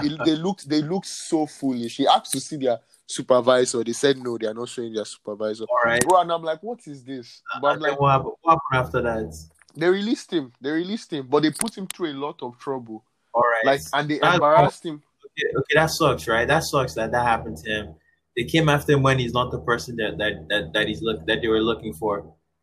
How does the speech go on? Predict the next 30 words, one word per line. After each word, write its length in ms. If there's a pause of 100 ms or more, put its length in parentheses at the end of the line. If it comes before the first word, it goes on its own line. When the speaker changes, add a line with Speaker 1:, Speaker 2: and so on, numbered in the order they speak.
(120)
Speaker 2:
But 140
if, 340
if 160
he 160
was 260
the 100
guy 300
that 140
they 80
were 160
looking 340
for, 240
sorry, 220
what, 200
what 140
if 80
there 80
was 100
actually 340
someone 260
where 100
they 80
were, 180
I 100
don't 100
even 180
know 140
if 100
there 80
were, 120